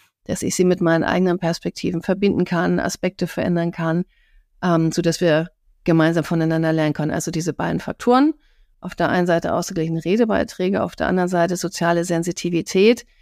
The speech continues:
sind die beiden ganz klar herauskristallisierten Faktoren, die Teams aufgewiesen haben, die am besten, äh, ihre Leistungen gezeigt haben. Und es war ganz klar, dass individuelle Intelligenz wurde vorher auch gemessen anhand üblicher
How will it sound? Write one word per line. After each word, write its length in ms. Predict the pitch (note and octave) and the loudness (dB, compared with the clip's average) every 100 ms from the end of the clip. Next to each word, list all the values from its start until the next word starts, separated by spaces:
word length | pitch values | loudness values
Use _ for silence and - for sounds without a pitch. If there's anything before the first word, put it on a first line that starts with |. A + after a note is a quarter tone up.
| _ _ _ | _ _ _
sind 260 | F#3+ F3+ | -4 0
die 200 | G#3+ B3+ | 2 4
beiden 640 | - F3+ F#3+ G3+ G#3 A3+ A#3+ _ _ _ _ _ _ | 4 4 4 2 2 0 -4 _ _ _ _ _ _
ganz 300 | - G3 A#3+ | 2 4 2
klar 240 | - G3 G3 | 0 2 2
herauskristallisierten 1080 | F3+ F3 G#3+ - G3 F#3+ F#3 F#3 F3 - F3+ | 2 0 0 -4 -4 0 0 2 0 0 -4
Faktoren, 580 | - F#3 - G#3 G#3+ G3+ | -4 -8 -2 0 2 2
die 180 | G3 | 0
Teams 320 | F#3+ - A3+ A3 | 0 0 0 2
aufgewiesen 640 | E3 F#3+ F3+ F3+ F#3 F3+ | 0 0 -2 -2 0 0
haben, 180 | F3+ E3+ | 0 0
die 100 | F3 | 0
am 100 | E3 | -2
besten, 460 | D#3+ - E3+ F3 - _ _ _ _ - | -4 -6 -6 -6 -8 _ _ _ _ -4
äh, 260 | E3+ E3 | -2 -2
ihre 140 | E3+ D#3+ | -2 -2
Leistungen 540 | E3 F#3+ - E3+ F3+ - _ _ | -2 -4 -4 -4 -4 -8 _ _
gezeigt 480 | - - G3+ C4+ - | -6 2 2 2 -2
haben. 340 | B3+ C4 C#4+ - _ _ _ _ - | 0 2 0 -2 _ _ _ _ -4
Und 80 | |
es 120 | F3+ E3+ | -2 0
war 80 | |
ganz 320 | - F3 C4 - | 2 4 4 2
klar, 320 | G3+ F#3+ F#3+ | 2 4 2
dass 160 | F3 | 0
individuelle 540 | - A3 B3 G#3+ G#3 F#3 | 0 2 4 2 2 0
Intelligenz 680 | F#3+ F#3+ F3+ F3+ G#3+ A3 | 0 -2 2 2 2 0
wurde 180 | F3 E3 | -4 -4
vorher 340 | - E3 D#3 B3+ | -4 -4 2 0
auch 100 | - | 2
gemessen 400 | A3 F#3 G3 F#3+ | 0 0 0 -2
anhand 340 | F3 F3 E3+ | -2 -2 -4
üblicher 480 | F#3 - F3 E3 | -6 -6 -4 -4